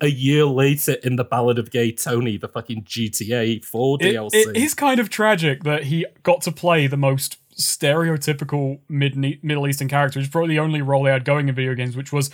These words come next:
Speaker 2: a guy who is overly friendly and eccentric and a bit weird. And that is
Speaker 1: And
Speaker 2: the only sort of
Speaker 1: I
Speaker 2: Middle Eastern character you see.
Speaker 1: And, like, the son of an oil baron, so he's just, like, fucking flush with cash, which he, it, it isn't quite the case in this, but that is the case in fucking, um,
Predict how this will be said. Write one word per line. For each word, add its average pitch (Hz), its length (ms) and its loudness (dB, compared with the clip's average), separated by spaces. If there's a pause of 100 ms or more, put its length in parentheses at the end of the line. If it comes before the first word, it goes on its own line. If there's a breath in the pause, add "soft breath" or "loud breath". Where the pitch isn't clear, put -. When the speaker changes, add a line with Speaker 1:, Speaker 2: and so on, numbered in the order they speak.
(400 loud breath)
Speaker 2:
a 151 80 0
guy 170 280 6
who 180 120 4
is 156 120 4 (300)
overly 160 420 2
friendly 143 680 0
and 135 120 0
eccentric 135 680 -2
and 120 80 -4
a 117 40 -4
bit 120 220 -2
weird. 120 460 -2
And 135 120 0
that 147 120 2
is 143 80 0
Speaker 1:
And 147 100 4
Speaker 2:
the 131 80 2
only 139 560 2
sort 160 240 -4
of 143 80 -6
Speaker 1:
I 143 40 2
Speaker 2:
Middle 139 200 0
Eastern 131 300 -2
character 131 420 2
you 113 200 -4
see. 113 520 -4 (140)
Speaker 1:
And, 143 160 4
like, 139 220 2
the 135 120 2
son 147 260 2
of 131 120 2
an 123 100 4
oil 120 320 4
baron, 107 540 2
so 113 260 0
he's 110 240 0
just, - 380 -2
like, 107 240 -4
fucking 104 320 -6
flush 98 440 -6
with 92 120 -12
cash, 104 420 -6
which - 400 -8
he, 165 360 -2
it, 190 220 0
it 202 120 0
isn't 269 320 2
quite 208 240 2
the 180 80 -2
case 185 340 0
in 151 140 0
this, 165 240 0
but 151 240 -2
that 156 180 0
is 139 220 0
the 135 80 -4
case 127 260 0
in 120 120 -2
fucking, 117 600 -2
um, 117 420 -2